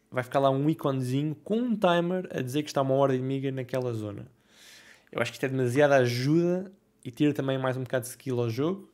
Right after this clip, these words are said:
mas a Riot vai, vai introduzir isto. Portanto, basta, se vemos um inimigo a pingar uma zona, basta pingar e fica no mapa e tem, mesmo no próprio jogo,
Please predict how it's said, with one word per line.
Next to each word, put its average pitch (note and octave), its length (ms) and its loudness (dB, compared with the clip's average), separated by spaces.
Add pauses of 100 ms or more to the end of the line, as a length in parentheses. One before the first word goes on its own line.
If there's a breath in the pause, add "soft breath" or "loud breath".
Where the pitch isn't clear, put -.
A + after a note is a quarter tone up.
(240)
mas B2+ 360 -6
a A#2+ 40 -6
Riot A#2 240 -4
vai, A#2 140 -6
vai A2 220 -8
introduzir A2+ 340 -4
isto. - 300 -6 (580 loud breath)
Portanto, C3 400 -4
basta, D3 300 2
se - 100 -16
vemos D#3 180 -2
um D#3+ 40 0
inimigo D#3 180 2
a D#3 60 2
pingar D#3+ 200 0
uma D#3 140 -2
zona, F3 260 0
basta C#3+ 280 -6
pingar D3+ 440 -2 (240)
e C3+ 240 -4
fica - 240 -4
no B2 140 -2
mapa C3+ 320 -2 (100)
e E3 280 -4
tem, D3+ 160 0
mesmo D3 340 2
no D3 80 0
próprio C#3 260 0
jogo, D3 320 -2